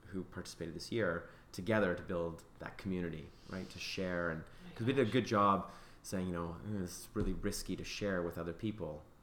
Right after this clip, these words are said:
Speaker 1: other schools, that we've
Speaker 2: Mm-hmm.
Speaker 1: got a problem, or that we've, or we wanna do something different."
Speaker 2: Especially when they're
Speaker 1: But
Speaker 2: actually competitive businesses in and
Speaker 1: Mm-hmm.
Speaker 2: of themselves, sometimes,
Speaker 1: Yeah.
Speaker 2: like, for the same market.
Speaker 1: Mm-hmm.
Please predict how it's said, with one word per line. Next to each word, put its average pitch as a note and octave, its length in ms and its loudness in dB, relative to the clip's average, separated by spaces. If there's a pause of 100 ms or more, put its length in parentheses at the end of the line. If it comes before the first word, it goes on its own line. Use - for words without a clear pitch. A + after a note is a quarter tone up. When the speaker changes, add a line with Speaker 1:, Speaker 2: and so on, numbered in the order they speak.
Speaker 1:
other F2+ 180 0
schools, F#2 580 0
that - 80 2
we've C4 100 4 (120)
Speaker 2:
Mm-hmm. - 60 -4
Speaker 1:
got F2+ 120 2
a E2 40 -2 (100)
problem, E2 520 -2
or D#2+ 60 -6
that D#2+ 140 -4
we've, F#2 200 0 (220)
or F2+ 80 -6
we F#2 80 0
wanna F2 220 -2
do F2 180 -2
something E2+ 280 -4
different." E2+ 480 -2 (220)
Speaker 2:
Especially C4 320 0
when G#3 140 6
they're G3 80 4
Speaker 1:
But D#3+ 80 4
Speaker 2:
actually F#3 220 -2
competitive F3 680 -2 (200)
businesses F#3 760 4
in B2 100 2
and D3+ 120 2
Speaker 1:
Mm-hmm. G#2 80 2
Speaker 2:
of E2+ 100 -2
themselves, E3 560 -2
sometimes, E3 400 0
Speaker 1:
Yeah. E3 80 -2
Speaker 2:
like, D#3+ 220 -6
for F3 140 0
the E3 100 -4
same D#3+ 320 -6
market. D#3 480 -8
Speaker 1:
Mm-hmm. G#2+ 340 0